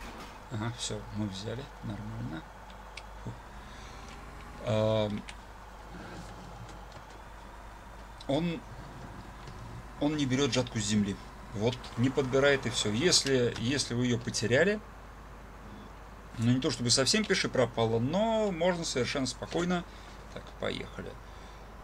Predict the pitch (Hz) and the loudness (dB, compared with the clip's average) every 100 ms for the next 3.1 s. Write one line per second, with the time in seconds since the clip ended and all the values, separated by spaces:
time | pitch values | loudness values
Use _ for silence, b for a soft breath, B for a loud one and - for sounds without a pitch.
0 | - - - - - - - 113 - - | -16 -16 -14 -14 -14 -12 -8 -8 -6 -2
1 | 110 139 180 156 - 123 - 135 - 123 | 4 8 8 6 4 4 4 2 2 0
2 | 113 131 123 117 110 110 104 104 98 98 | 4 6 8 6 6 4 2 0 -2 -2
3 | 104 | -4